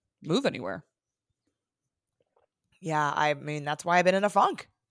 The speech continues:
Speaker 2: You
Speaker 1: Yeah.
Speaker 2: know, trying to, like, make something happen.
Speaker 1: Mm-hmm. I know. But t-, hopefully today's episode will motivate me a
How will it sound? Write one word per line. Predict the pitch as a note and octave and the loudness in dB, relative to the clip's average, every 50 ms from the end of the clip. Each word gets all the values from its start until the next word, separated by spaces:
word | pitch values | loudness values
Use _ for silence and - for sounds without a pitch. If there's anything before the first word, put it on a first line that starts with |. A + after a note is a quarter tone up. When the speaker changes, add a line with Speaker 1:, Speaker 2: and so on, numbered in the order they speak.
| _ _ _ _ _ _ _ _ - | _ _ _ _ _ _ _ _ -6
Speaker 2:
You | - E3 | -2 0
Speaker 1:
Yeah. | D3+ C3 | 0 2
Speaker 2:
know, | C3 F3 A3 | 0 0 -2
trying | - - F3 E3+ F3+ | -2 -2 -2 0 2
to, | F#3 F3+ | 2 4
like, | F3+ F3+ E3+ F3 E3+ - - - _ _ _ _ _ _ _ _ _ _ _ _ _ _ _ _ _ _ _ _ _ - | 4 6 4 4 2 -2 -8 -20 _ _ _ _ _ _ _ _ _ _ _ _ _ _ _ _ _ _ _ _ _ -8
make | D#3+ F#3+ F#3 | -6 -6 -4
something | - C4 C4 C4 C#4 B3+ | -2 -2 0 0 0 2
happen. | C4 C#4 F4 G#4+ B4 B4 F#4+ C4+ G3+ D#3+ D3 - - - - | 2 2 2 4 4 4 4 4 0 -4 -8 -12 -18 -16 -12
Speaker 1:
Mm-hmm. | D#3+ E3 E3 F3+ E3 D#3+ D#3 D3+ _ _ _ _ _ _ _ _ _ _ _ _ | -8 -8 -6 -6 -6 -8 -10 -12 _ _ _ _ _ _ _ _ _ _ _ _
I | - C#3+ | -8 -6
know. | C#3+ - C#3+ - _ _ _ _ | -6 -6 -8 -10 _ _ _ _
But | - F3 D#3+ D3 - _ _ _ _ _ _ _ _ - | 8 8 8 8 4 _ _ _ _ _ _ _ _ -12
t-, | - - | -2 2
hopefully | - C#4+ C4+ - D#3+ D3 G3 | 2 2 4 4 4 2 2
today's | - - F#3 A3+ B3+ F#3 | 0 -2 0 0 2 2
episode | - - - - - - F3 A3+ - _ _ _ _ _ _ _ _ _ _ _ _ | 0 0 -2 -2 0 0 -2 -2 -6 _ _ _ _ _ _ _ _ _ _ _ _
will | - A3 | -2 2
motivate | A#3+ C4 G#3 D3 - - - | 4 4 4 2 0 -4 -6
me | - D#2+ | -6 -10
a | - | -12